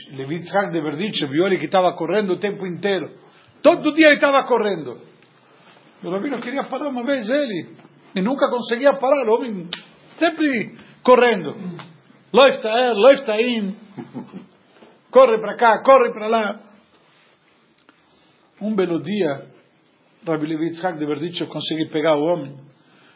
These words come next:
Pergunta, me diga, pra onde você tá com tanta pressa? Tô, tô atrasado, tô, pra onde você vai? Eu tô correndo atrás da Parnassá, me deixa aí, Rebbe. Falei, peraí, quem te disse que você tá correndo pro lado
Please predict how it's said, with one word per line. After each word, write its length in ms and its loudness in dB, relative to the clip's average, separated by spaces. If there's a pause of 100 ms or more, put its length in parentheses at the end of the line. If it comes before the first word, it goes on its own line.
(140)
Pergunta, 340 -6
me 140 -4
diga, 260 0
pra 240 2
onde 120 -4
você 220 -6
tá 160 -6
com 200 -2
tanta 320 2
pressa? 680 2 (380)
Tô, 140 2
tô 100 2
atrasado, 580 4
tô, 140 -8
pra 180 -2
onde 180 0
você 280 -6
vai? 280 -4 (380)
Eu 140 -4
tô 140 2
correndo 380 0
atrás 300 0
da 80 2
Parnassá, 560 0
me 140 -2
deixa 320 4
aí, 160 0
Rebbe. 420 -2 (1080)
Falei, 220 -20
peraí, 500 -12
quem 220 -12
te 80 -14
disse 240 -12
que 60 -16
você 200 -10
tá 100 -2
correndo 380 -4
pro 140 -10
lado 240 -2